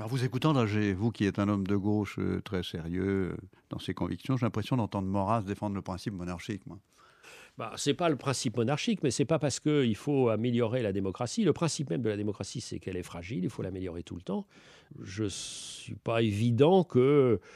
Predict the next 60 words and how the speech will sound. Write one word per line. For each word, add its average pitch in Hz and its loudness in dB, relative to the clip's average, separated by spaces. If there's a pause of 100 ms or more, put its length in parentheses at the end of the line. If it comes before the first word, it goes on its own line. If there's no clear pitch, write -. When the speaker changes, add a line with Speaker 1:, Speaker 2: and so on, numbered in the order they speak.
(180)
Speaker 2:
si - -4
vous 107 2
aviez 113 2
le 110 2
fils 123 -4
Mitterrand, 113 -2
euh, 90 -2
comme, 101 -6
euh, 92 -4
roi 90 -6
de - -16
France, 165 -4
Speaker 1:
<laughs> - -6
Speaker 2:
ou 117 0
Speaker 1:
Oui, 127 4
Speaker 2:
vous 170 6
Speaker 1:
mais 151 6
vous 135 6
Speaker 2:
saviez, 113 6
Speaker 1:
avez 131 10
fait 113 -2
un 107 2
Speaker 2:
ou - 2
Speaker 1:
choix, 117 4
Speaker 2:
le 117 10
Speaker 1:
en 110 8
plus. 110 2
Speaker 2:
fils, 127 2 (200)
ou 120 2
le 117 6
fils 143 2
Sarkozy 127 0
comme, 101 -4
euh, 92 -2 (240)
pas 123 -2
Speaker 1:
Oui. 110 -4
Speaker 2:
seulement 127 2
patron 113 -2
de 101 -2
l'ehpad, 110 -2
mais 95 -4
patron 95 -8
de 101 -6
la 92 -6
nation 92 -8
française, 123 -6
ça - -8
Speaker 1:
Oui. 92 -4
Speaker 2:
irait 107 -4
mieux. 147 -2 (420)
Non, 117 2
non, 135 6
Speaker 1:
On - 8
verra 110 6
Speaker 2:
je 117 6
Speaker 1:
dans 107 2
Speaker 2:
pense 165 10
Speaker 1:
trente 156 6
Speaker 2:
que, 147 8
Speaker 1:
ans, - 6